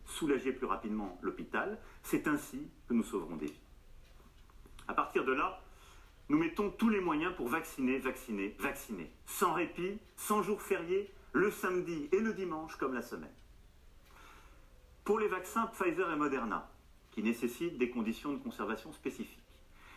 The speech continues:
il y a mille sept cents centres de vaccination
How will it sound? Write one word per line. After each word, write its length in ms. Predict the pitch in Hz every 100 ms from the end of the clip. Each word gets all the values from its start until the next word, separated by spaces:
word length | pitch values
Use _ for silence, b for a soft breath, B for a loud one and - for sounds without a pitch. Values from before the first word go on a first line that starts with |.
| B
il 160 | 139 143
y 100 | 175
a 220 | 208 196 -
mille 280 | 156 262 233
sept 260 | - 180
cents 420 | - - 123 - - -
centres 460 | - 196 202 -
de 80 | 131
vaccination 640 | 127 139 - 123 - -